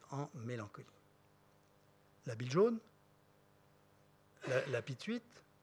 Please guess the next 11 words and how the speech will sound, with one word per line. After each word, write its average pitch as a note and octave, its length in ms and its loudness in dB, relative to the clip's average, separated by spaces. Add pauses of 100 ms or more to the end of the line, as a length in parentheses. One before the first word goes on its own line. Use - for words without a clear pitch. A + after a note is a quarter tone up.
(320)
le C3+ 140 8
sang - 340 4 (280)
aussi. - 300 -8 (680)
Le A#2+ 140 -2
sang F#3 460 6
brûlé, C3+ 640 6 (720)
on A#2+ 60 -2
disait B2 280 6
à C3 60 10
l'époque A#2+ 480 0
aduste, C3 560 0